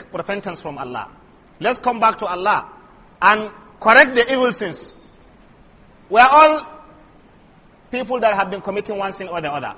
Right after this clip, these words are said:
كُلُّ بَنِي آدَمَ خَطَّاءٌ. We have one shortcoming or the other. But the best of people that commit sins, that commit sins are who?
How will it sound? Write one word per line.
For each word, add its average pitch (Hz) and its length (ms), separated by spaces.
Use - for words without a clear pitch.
كُلُّ 233 220
بَنِي 175 200
آدَمَ 160 280
خَطَّاءٌ. 208 460
We 147 100
have 214 160
one 226 160
shortcoming 214 440
or 202 120
the 185 120
other. 160 240
But 185 240
the 220 80
best 269 360
of 240 180
people 247 280
that 202 200
commit 220 280
sins, 208 520
that 185 180
commit 226 240
sins 208 200
are 185 160
who? 220 200